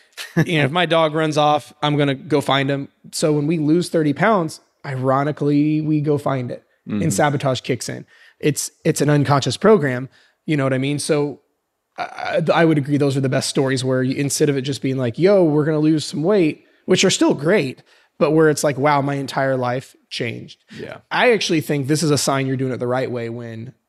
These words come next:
Speaker 2: your life changes. If you only lose weight and your life doesn't get better, I would argue there may be some stuff that
Speaker 1: Right.
Speaker 2: you're missing.
Speaker 1: Yeah.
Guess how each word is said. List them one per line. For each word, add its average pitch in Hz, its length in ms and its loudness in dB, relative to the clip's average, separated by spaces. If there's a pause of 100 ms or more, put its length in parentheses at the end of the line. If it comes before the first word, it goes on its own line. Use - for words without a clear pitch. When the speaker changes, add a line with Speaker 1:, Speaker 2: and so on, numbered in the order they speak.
Speaker 2:
your 135 200 0
life 120 220 0
changes. - 480 -10
If 156 100 -2
you 240 180 4
only 180 280 4
lose 165 260 2
weight 143 220 -2
and 143 140 -6
your 131 120 -4
life 123 280 -2
doesn't 151 240 0
get 127 160 0
better, 139 280 2 (180)
I 143 100 2
would 156 200 4
argue 143 380 0
there 135 160 -2
may 127 160 -4
be 131 140 -6
some 131 160 -12
stuff - 420 -6 (120)
that 147 300 -2
Speaker 1:
Right. - 20 -4
Speaker 2:
you're 139 280 0
missing. 131 520 -4 (240)
Speaker 1:
Yeah. - 240 -18